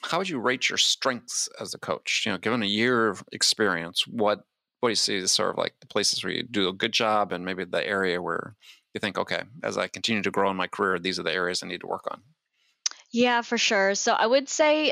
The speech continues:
Speaker 2: um, just in general, I do, because I was an I C and
Speaker 1: Mm-hmm.
Speaker 2: was pretty de-, I was doing it for a couple years, um, at Shopify.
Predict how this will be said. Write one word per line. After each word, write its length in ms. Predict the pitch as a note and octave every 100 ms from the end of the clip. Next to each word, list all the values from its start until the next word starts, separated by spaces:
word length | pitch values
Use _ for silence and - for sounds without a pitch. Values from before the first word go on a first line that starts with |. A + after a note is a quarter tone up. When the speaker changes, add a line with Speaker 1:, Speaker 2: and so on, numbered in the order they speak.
| -
Speaker 2:
um, 440 | G3+ F#3+ F#3 F3+ - F#3
just 320 | G#3+ G#3 G#3+
in 140 | G#3
general, 580 | F#3+ F3 F3+ G3 G#3 G#3+
I 120 | -
do, 640 | G3 - F#3+ F#3+ F#3+ F#3 G3+ - - -
because 560 | G#3+ - G#3+ G#3+ A3+ -
I 220 | F#3 F#3+
was 480 | F3+ F#3 F3+ E3+ - -
an 100 | E3+
I 200 | E3 F3+
C 600 | - E3+ E3 F3 G3 - - - - -
and 500 | F#3 F3+ F3 E3+ C3
Speaker 1:
Mm-hmm. 180 | B2+ F3 - - - _ _ -
Speaker 2:
was 140 | G3+
pretty 260 | - D#4 D4
de-, 180 | A3 -
I 200 | C3 -
was 120 | A3
doing 180 | G#3+ B3+
it 100 | B3
for 120 | A#3
a 40 | G#3
couple 220 | G#3 F3+
years, 640 | E3 E3 F3 G3 G3 G#3 -
um, 460 | F3+ E3 D#3+ E3 - -
at 100 | F3+ -
Shopify. 640 | F#3 E3+ F#3+ G3 G#3+